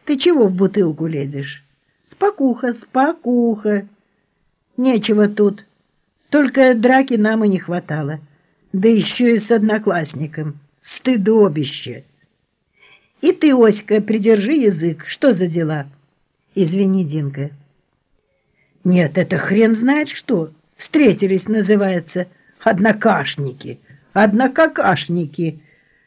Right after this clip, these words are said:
фыркнул Оська. «Как был мудаком, так и остался», рявкнул Костя. «А ты как был антисемитом, так и остался», не замедлил с ответом Оська.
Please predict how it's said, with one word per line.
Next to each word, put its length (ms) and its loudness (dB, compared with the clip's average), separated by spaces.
фыркнул 720 -2
Оська. 520 -4
«Как 280 2
был 300 4
мудаком, 720 2
так 240 2
и 40 2
остался», 920 -2
рявкнул 600 -4
Костя. 600 -8
«А 120 0
ты 180 4
как 240 2
был 380 0
антисемитом, 920 -2
так 260 0
и 40 2
остался», 840 0
не 240 0
замедлил 640 -2
с 140 -18
ответом 640 -6
Оська. 480 -12